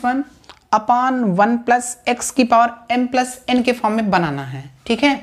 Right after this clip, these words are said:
तो देखिए यहाँ पे वन प्लस x है नीचे, यहाँ भी वन प्लस x है। अब मुझे करना क्या है, एक्स की पावर n माइनस वन बनाना है बच्चों, ठीक है बच्चों। तो देखिए,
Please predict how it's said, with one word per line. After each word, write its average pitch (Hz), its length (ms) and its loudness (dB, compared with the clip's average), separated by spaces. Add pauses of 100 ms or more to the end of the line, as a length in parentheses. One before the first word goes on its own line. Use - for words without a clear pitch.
(420)
तो 240 80 4
देखिए 240 320 2
यहाँ 170 320 -2
पे 202 120 -6 (880)
वन 220 200 4
प्लस 269 300 0
x 269 200 0
है 277 280 4 (380)
नीचे, 233 280 2
यहाँ 226 480 2
भी 240 120 2
वन 233 180 4
प्लस 226 320 0
x 196 240 -6
है। 180 200 -6 (540)
अब 285 120 2
मुझे 302 300 -2
करना 269 380 2
क्या 247 160 2
है, 214 360 -2 (460)
एक्स 277 260 -2
की - 120 -2
पावर 302 280 2 (140)
n 294 40 2
माइनस 285 400 4
वन 247 140 2
बनाना 196 300 0
है 170 140 -4
बच्चों, 170 340 -8 (100)
ठीक 240 140 0
है 269 60 2
बच्चों। 262 320 0
तो 247 140 2
देखिए, 233 600 2